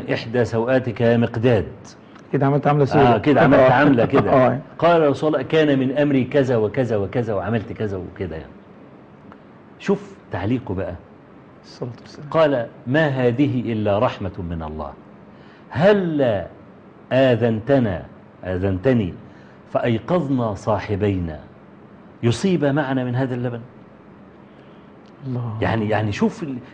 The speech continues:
Speaker 1: يعني شوف رقته. بيقول: "يعني إحنا دلوقتي أربعة وبنشرب، بنقسم اللبن علينا.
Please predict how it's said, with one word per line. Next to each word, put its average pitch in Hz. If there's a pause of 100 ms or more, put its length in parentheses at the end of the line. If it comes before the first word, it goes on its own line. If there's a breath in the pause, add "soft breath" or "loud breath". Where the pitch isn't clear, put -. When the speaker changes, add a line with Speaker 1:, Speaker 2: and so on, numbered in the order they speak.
Speaker 1:
يعني 117 (140)
شوف - (120)
رقته. 139 (380)
بيقول: 190
"يعني 165
إحنا 143
دلوقتي 147
أربعة 107 (560)
وبنشرب، 131 (720)
بنقسم 120
اللبن 123
علينا. 98